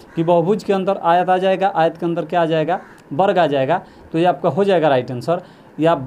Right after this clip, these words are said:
वर्ग के अंदर आयत आ जाएगा। देखिए, क्योंकि बहुभुजे से बना है आयत और वर्ग बना है,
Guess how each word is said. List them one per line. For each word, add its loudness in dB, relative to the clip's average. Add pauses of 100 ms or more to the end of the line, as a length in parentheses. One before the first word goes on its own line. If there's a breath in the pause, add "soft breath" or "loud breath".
(160)
वर्ग -2
के -4
अंदर 0
आयत 0
आ 2
जाएगा। 0
देखिए, -2
क्योंकि -4
बहुभुजे 0
से -2
बना 0
है -2
आयत 2
और 0
वर्ग 0
बना -8
है, -16